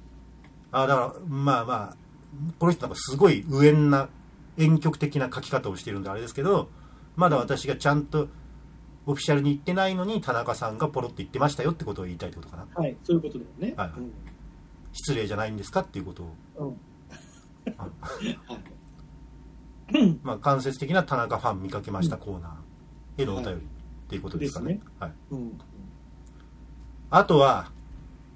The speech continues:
Speaker 1: 部下なし管理職の存在です。が、
Speaker 2: はい。
Speaker 1: 普通にありますよ。あ、確かにこの人、管理職って書いてあるもんね。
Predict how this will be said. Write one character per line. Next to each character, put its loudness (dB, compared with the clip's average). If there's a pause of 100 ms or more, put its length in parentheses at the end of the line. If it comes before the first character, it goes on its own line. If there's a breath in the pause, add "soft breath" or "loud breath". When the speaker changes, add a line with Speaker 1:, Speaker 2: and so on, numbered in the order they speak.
(280)
Speaker 1:
部 4
下 10
な 6
し 2
管 6
理 4
職 2
の 0
存 0
在 0
で -4
す。 -12 (880)
が、 6 (180)
Speaker 2:
は -4
い。 -6 (220)
Speaker 1:
普 -16
通 -2
に 0
あ 2
り 0
ま -2
す -6
よ。 -14 (880)
あ、 -12
確 2
か -6
に -8
こ 4
の 2
人、 -12 (140)
管 6
理 4
職 -6
っ -8
て -14
書 -4
い -8
て -12
あ -12
る -14
も -18 (880)
ん -10
ね。 -12